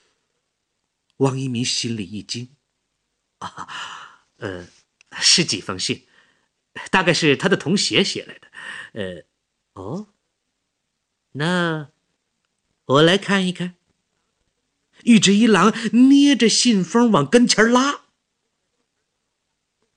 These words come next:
王一民知道，在这种情况下，任何办法都不好使了，便撒开了手。玉指一郎翻看着那四封信，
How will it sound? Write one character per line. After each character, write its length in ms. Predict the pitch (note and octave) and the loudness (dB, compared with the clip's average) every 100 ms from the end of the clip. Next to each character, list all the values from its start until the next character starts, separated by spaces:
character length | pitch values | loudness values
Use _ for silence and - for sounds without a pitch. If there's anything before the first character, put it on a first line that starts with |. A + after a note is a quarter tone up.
| _ | _
王 240 | G#2+ A2 | -6 -4
一 80 | A#2 | -6
民 180 | A2+ G#2+ | -8 -8
知 220 | G#2 A2+ | -8 -8
道， 160 | G2+ - _ - - | -8 -14 _ -20 -10
在 160 | - F#3 | 2 4
这 200 | F#3 A3+ | 4 4
种 160 | D#3+ | 2
情 180 | D3 D3+ | 0 -2
况 160 | D#3+ D3 | 0 2
下， 320 | D#3 C#3+ - | 2 0 -2
任 220 | D#3 A3 | 4 4
何 120 | E3 C#3+ | 4 2
办 200 | E3 B2+ | 2 2
法 120 | A#2 | 2
都 160 | C#3+ | 2
不 120 | C#3 C#3+ | 0 0
好 180 | - | 2
使 260 | C#3+ - F#2+ | 2 0 -4
了， 240 | A2+ D3+ _ _ - | -4 -6 _ _ -10
便 160 | G2+ | -10
撒 320 | F2+ - A2 | -6 0 0
开 160 | G#2+ G#2 | 0 -6
了 100 | G2+ | -8
手。 200 | - - _ _ _ _ _ _ _ _ _ _ _ _ _ _ _ _ - | -10 -14 _ _ _ _ _ _ _ _ _ _ _ _ _ _ _ _ -2
玉 160 | E3+ | 0
指 160 | C#3 C#3 | 2 2
一 100 | D#3+ | 2
郎 320 | D3+ C3 E3+ - _ | 2 2 -2 -10 _
翻 460 | - - A3+ A#3+ | -6 -2 0 -2
看 420 | A3+ - A#3+ D3+ E2 | -6 -8 -10 -10 -14
着 120 | - _ _ _ | -20 _ _ _
那 140 | - C3+ | -14 -14
四 260 | B2+ - | -12 -14
封 220 | - C#3 D#3+ | -14 -16 -16
信， 280 | - G3+ | -14 -14